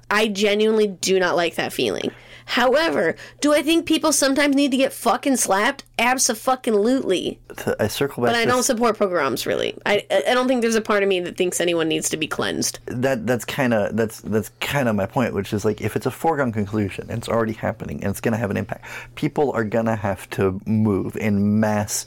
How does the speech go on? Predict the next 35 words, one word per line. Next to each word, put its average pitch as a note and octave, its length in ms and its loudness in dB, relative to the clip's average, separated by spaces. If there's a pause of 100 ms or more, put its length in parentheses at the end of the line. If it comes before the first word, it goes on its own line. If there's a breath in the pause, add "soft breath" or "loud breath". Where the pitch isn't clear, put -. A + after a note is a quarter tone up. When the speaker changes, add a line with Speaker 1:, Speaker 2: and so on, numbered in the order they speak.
(240 loud breath)
Speaker 2:
We're B2+ 140 2
gonna B2 200 2
have A2+ 340 0
refugees G2 540 -2
of - 100 -4
some A3+ 140 -2
Speaker 1:
There's G#3+ 60 0
gonna G3+ 100 4
be G3 40 2
a - 20 0
Speaker 2:
kind. - 20 -6
Speaker 1:
huge G#3+ 420 2
refugee G3 580 0
crisis, F#3 520 0
huge G#3 300 2
water F#3+ 380 2
shortage, F#3 640 2 (160)
crop G3 280 0
failures. F#3+ 480 4
Speaker 2:
These D#3 160 0
are D#3 60 2
gonna C3 200 0
be A#2+ 120 0
foregone G#2+ 420 0
conclusions. G2 760 -6
Speaker 1:
Yep. - 280 -2
Speaker 2:
So, A#2+ 420 0 (360)
uh, - 40 -4 (220)
if, C3 200 0
if B2 140 -2
this C#3 200 -2
is B2 100 0
a A2+ 60 2
question G#2+ 640 -2
mark, - 380 -8